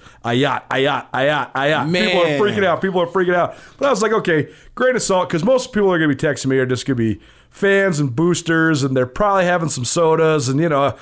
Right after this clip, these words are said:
Speaker 1: it's easy to get excited, especially when the Grids are up forty to nothing and
Speaker 2: Yeah.
Speaker 1: whatever. But then when you text me,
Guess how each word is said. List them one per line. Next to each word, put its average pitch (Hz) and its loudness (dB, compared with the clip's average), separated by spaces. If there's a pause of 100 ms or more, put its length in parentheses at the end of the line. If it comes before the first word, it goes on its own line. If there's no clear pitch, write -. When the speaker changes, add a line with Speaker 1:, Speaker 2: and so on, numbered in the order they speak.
(220)
Speaker 1:
it's 240 -2
easy 240 2
to 214 -4
get 180 0
excited, 165 2
especially 165 0
when 156 0
the 147 0
Grids 139 0
are 139 2
up 135 -2
forty 143 2
to 135 -2
nothing 123 0
and 117 -2
Speaker 2:
Yeah. - 0
Speaker 1:
whatever. 117 0 (380)
But 156 -6
then 185 2
when 143 2
you 196 2
text 156 -2
me, 113 -2